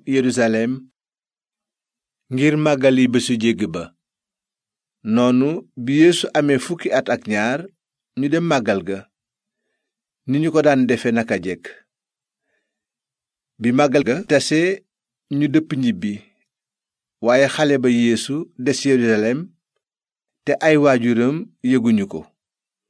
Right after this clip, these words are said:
Ñu xalaat ne Yeesu dafa àndoon ak ñeneen ñi ñu bokkaloon yoon. Bi ñu doxee bisub lëmm, ñu tàmbali di ko seet ci seen mbokk yi ak seen xame yi.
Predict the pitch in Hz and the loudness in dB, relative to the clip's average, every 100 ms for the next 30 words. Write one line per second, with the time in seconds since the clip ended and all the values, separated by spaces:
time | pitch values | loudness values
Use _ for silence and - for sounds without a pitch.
0 | _ _ _ _ _ _ _ - 165 180 | _ _ _ _ _ _ _ -8 -4 0
1 | 196 196 190 170 185 196 170 165 170 156 | 4 4 2 0 2 2 2 2 0 -4
2 | - 156 - 151 139 139 156 175 143 - | 0 -2 0 -2 2 2 2 -2 -6 -2
3 | 147 143 139 147 165 - 131 151 151 139 | 0 2 2 0 -4 -4 -2 0 2 0
4 | 127 135 120 117 107 104 101 95 85 - | 0 0 2 2 2 0 -2 -4 -6 -16
5 | _ _ _ _ _ _ _ _ _ _ | _ _ _ _ _ _ _ _ _ _
6 | _ _ _ _ _ _ _ - 110 151 | _ _ _ _ _ _ _ -14 -4 -2
7 | 170 180 160 156 143 135 123 117 120 117 | 0 2 2 2 2 0 -2 0 2 2
8 | 151 202 - _ _ _ _ _ 127 135 | 0 -4 -10 _ _ _ _ _ -6 -2
9 | 165 143 135 135 147 143 123 - 92 82 | 0 2 2 0 -2 -4 -4 -2 -6 -6
10 | - 120 143 131 120 - 113 107 123 180 | -12 -6 -2 0 0 -2 -4 -2 -2 -4
11 | - _ _ _ - 156 - 143 131 113 | -10 _ _ _ -8 -8 -4 -4 -2 -4
12 | 95 80 | -4 -6